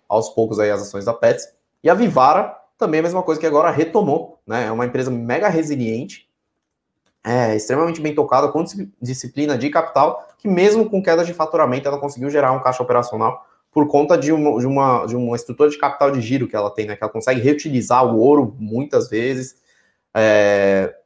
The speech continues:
então, se tem alguma coleção que não saiu, volta pra fábrica, ela consegue reutilizar muitas peças. Então, tem uma otimização muito forte aí de questão de, de material. É uma em-, empresa que atua nas classes A e B, que é muito mais resiliente, e a demanda está voltando,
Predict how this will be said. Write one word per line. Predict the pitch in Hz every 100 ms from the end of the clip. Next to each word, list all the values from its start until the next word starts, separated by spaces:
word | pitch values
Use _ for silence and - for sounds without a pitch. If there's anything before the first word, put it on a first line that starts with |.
| -
então, | 104 117 117 117
se | 113 -
tem | 127
alguma | 127 127
coleção | 123 120 113 113
que |
não | 113
saiu, | 113 117 113 110
volta | 110 113 139
pra | 135 123
fábrica, | 117 127 117 110
ela | 107
consegue | 107 110 120 127
reutilizar | 123 113 104 107
muitas | 107 110 -
peças. | 113 123 123 107 - _ _ -
Então, | 110 123
tem | 147
uma | 165
otimização | 156 147 135 127 131
muito | 127 180
forte | - 127 147 -
aí | 120
de | 110
questão | - 110 113
de, | 110 110 104
de | 104 107
material. | 110 110 117 110 110 139 - - _ _ _ _
É | -
uma | 120 127 123
em-, | 120 - 117
empresa | 113 117 113
que | 113
atua | 110 - 156 180
nas | 156 131
classes | 135 123 123
A | 110
e | 110
B, | 110 113 147 170 - _
que |
é | 120
muito | 113 147
mais | 147 143
resiliente, | 135 123 113 117 143 - _ _ -
e |
a | 147
demanda | 131 127 139
está | 135 139 147 - -
voltando, | 113 131 147 - 104 98